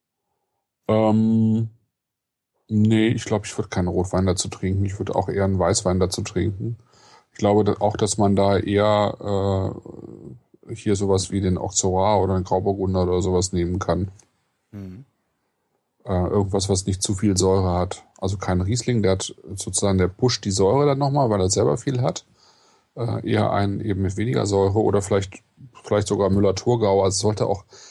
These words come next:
Speaker 1: ich meine, so ein Kartoffelsalat mit Speck und Zwiebeln, das ist ein bürgerliches, ein bäuerliches Essen. So.
Speaker 2: Ja.
Speaker 1: Zu einem bürgerlichen und bäuerlichen Essen nehme ich auch einen bürgerlichen, bäuerlichen Wein.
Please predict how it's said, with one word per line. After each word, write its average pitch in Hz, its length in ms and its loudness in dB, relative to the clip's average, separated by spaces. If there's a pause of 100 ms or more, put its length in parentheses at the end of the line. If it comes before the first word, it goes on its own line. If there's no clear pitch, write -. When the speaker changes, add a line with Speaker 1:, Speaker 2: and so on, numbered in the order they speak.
(140)
Speaker 1:
ich - 80 -20
meine, 95 180 0
so 98 100 0
ein 92 160 -4 (840)
Kartoffelsalat 113 760 0
mit 101 120 -8
Speck - 300 -2
und 95 140 -6
Zwiebeln, 85 400 -2
das 76 160 -6
ist - 200 -8
ein 90 420 -6
bürgerliches, 113 840 0
ein 95 160 0
bäuerliches 98 580 2
Essen. 82 340 -6 (220)
So. - 180 -6
Speaker 2:
Ja. 73 120 -4 (720)
Speaker 1:
Zu - 160 -10
einem 92 120 -6
bürgerlichen 123 500 0
und 98 100 -10
bäuerlichen 98 460 -2
Essen 123 260 0
nehme 127 140 0
ich 120 100 -2
auch - 100 0
einen 98 160 2
bürgerlichen, 98 540 2
bäuerlichen 98 540 2
Wein. 92 320 0